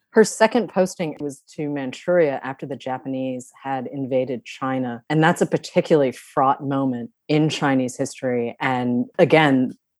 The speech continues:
you spoke of the danger while she was in Shanghai,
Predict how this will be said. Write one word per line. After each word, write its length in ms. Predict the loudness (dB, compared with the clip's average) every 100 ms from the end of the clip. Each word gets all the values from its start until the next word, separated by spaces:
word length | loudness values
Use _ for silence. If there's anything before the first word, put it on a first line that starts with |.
| _
you 240 | -4 -2 -2
spoke 280 | 2 2 4
of 60 |
the 60 | 4
danger 420 | 4 4 4 2
while 220 | 4 2
she 120 | 2
was 160 | -2 -2
in 100 | -4
Shanghai, 720 | -2 -2 2 4 4 4